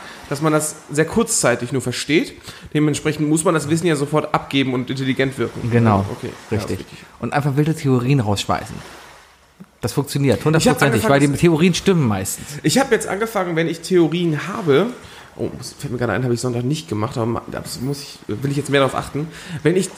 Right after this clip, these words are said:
Speaker 1: einen Film gucke oder eine Serie und eine Theorie habe, dann schreibe ich sie auf, statt sie auszusprechen.
Speaker 2: Hm.
Speaker 1: Weil ich damit nämlich nicht den anderen Zuschauern, äh, irgendwie ein Bild in den Kopf setzen will, das die vielleicht nicht loswerden.
Speaker 2: Hm.
Speaker 1: Und das ist ganz nett eigentlich.
Speaker 2: Coole Sache.
Speaker 1: Ja, und dann kannst du am Ende, hast du es schriftlich, weißt du, dass du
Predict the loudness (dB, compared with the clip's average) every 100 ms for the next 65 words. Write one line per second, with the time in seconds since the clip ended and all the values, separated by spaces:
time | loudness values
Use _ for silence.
0 | -8 -4 2 4 4 2 2 4 4 2
1 | 4 4 4 4 2 2 2 4 2 2
2 | 0 0 -2 -4 -6 -2 -2 -2 -6 -6
3 | -2 -2 -2 -4 -6 -4 -8 -8 -10 -12
4 | -12 -14 -14 -18 -20 -20 -20 -20 -20 -20
5 | -20 -18 -6 -2 -2 -4 -2 2 2 2
6 | 2 4 4 4 2 2 -2 -4 -2 -2
7 | 2 0 0 -6 -4 0 0 0 -2 0
8 | 2 4 2 0 0 0 0 2 0 0
9 | -8 -8 -8 -6 -2 2 2 0 -6 -4
10 | -2 -2 -4 -6 -14 -16 -6 -4 -4 -8
11 | -18 -20 -14 -6 -6 -4 -6 -6 -6 -4
12 | -6 -6 -14 -16 -18 -8 -2 2 4 4
13 | 2 -2 -8 -4 -4 -4 -6 -4 -2 0
14 | 0 2 2 0 0 0 -2 -2 -2 -2
15 | -2 -4 -4